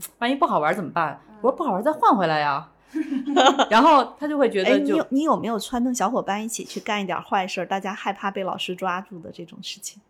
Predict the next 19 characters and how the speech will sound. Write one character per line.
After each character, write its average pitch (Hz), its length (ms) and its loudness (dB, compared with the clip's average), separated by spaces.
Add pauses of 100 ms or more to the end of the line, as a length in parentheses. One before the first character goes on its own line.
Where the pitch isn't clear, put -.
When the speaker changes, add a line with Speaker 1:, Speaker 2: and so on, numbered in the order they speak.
(640)
Speaker 1:
好 170 160 -10
像 185 140 -8
还 180 100 -6
没 160 220 -8
有， 147 340 -8
但 254 160 2
是 226 140 0
有 160 220 0
被 226 160 -2
老 - 120 4
师 170 140 -8
抓 165 180 -4
住 160 140 -8
的 147 100 -10
坏 160 160 -6
事 156 200 -10
情。 156 220 -18
<laughs> 285 1700 4
嗯， 160 240 -2